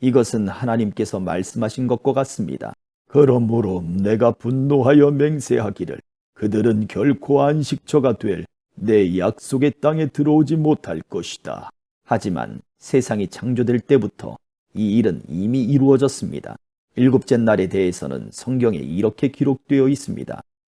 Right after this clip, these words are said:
"일곱째 날에 하나님께서 그의 모든 일을 끝내고 쉬셨다." 그리고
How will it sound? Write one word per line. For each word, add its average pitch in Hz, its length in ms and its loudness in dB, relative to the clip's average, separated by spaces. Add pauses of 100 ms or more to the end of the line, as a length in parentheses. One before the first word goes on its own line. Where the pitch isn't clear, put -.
"일곱째 123 640 4
날에 104 580 -2 (380)
하나님께서 123 880 0
그의 147 340 2
모든 156 500 2
일을 156 220 4
끝내고 170 580 0
쉬셨다." - 880 -10 (360)
그리고 76 520 -2